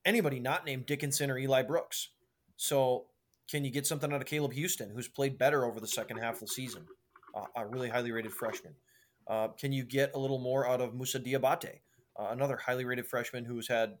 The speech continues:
a, a lot of, like, his high-end kinda, like, highlight tape is like, "Whoa, this kid is special."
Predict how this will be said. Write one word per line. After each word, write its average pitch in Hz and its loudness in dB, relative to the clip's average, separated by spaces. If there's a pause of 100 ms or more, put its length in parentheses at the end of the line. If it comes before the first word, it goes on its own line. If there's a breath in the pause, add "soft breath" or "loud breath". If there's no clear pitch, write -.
a, 120 -2 (100)
a 120 0
lot 120 4
of, 117 0
like, 110 -4 (400 soft breath)
his 151 0
high-end 143 4
kinda, 131 2
like, 107 -2
highlight 139 2
tape 113 -2
is 110 -8
like, 104 -6
"Whoa, 117 2
this 147 -2
kid 120 -4
is 101 -2
special." 120 -2